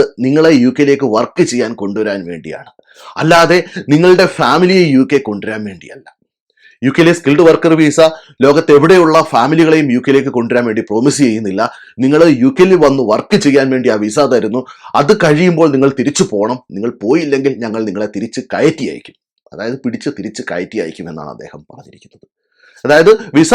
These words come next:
പുതുക്കി ഇവിടെ നിൽക്കാൻ സാധിക്കാത്തവരെ തിരിച്ചയക്കും. ഇതിപ്പോൾ ഓരോ രാജ്യങ്ങൾക്കും അവരുടെ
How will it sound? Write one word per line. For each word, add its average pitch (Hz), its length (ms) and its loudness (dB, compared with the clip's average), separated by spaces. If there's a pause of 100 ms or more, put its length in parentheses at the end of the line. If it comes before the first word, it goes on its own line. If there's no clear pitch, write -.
(100)
പുതുക്കി 190 300 0
ഇവിടെ 160 180 0
നിൽക്കാൻ 143 260 -2 (100)
സാധിക്കാത്തവരെ 107 640 -4 (120)
തിരിച്ചയക്കും. - 480 -18 (720)
ഇതിപ്പോൾ 240 280 4
ഓരോ 240 120 6 (160)
രാജ്യങ്ങൾക്കും 175 640 0
അവരുടെ 147 220 2